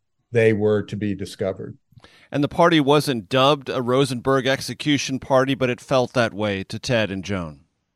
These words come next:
Speaker 1: Yes, absolutely.
Speaker 2: Who was Klaus Fuchs?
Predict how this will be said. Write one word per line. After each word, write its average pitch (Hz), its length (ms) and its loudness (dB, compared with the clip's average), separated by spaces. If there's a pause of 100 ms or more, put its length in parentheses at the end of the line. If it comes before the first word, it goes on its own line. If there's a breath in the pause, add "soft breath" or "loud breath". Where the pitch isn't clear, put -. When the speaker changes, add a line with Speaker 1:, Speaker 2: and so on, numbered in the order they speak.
Speaker 1:
Yes, - 600 -4
absolutely. 98 600 -8 (840 soft breath)
Speaker 2:
Who 254 80 0
was 294 140 2
Klaus 180 340 4
Fuchs? - 560 -6